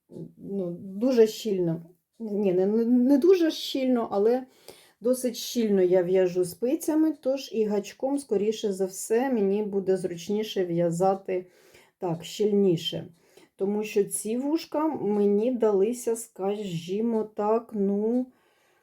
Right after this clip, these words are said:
нелегко. Після них в мене навіть, е, трохи болів зап'ясток.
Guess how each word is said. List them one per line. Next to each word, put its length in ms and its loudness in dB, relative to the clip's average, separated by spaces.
нелегко. 1300 2
Після 380 -4
них 380 -2
в 80 -6
мене 320 0
навіть, 680 -2
е, 400 2
трохи 320 -2
болів 400 2
зап'ясток. 1040 0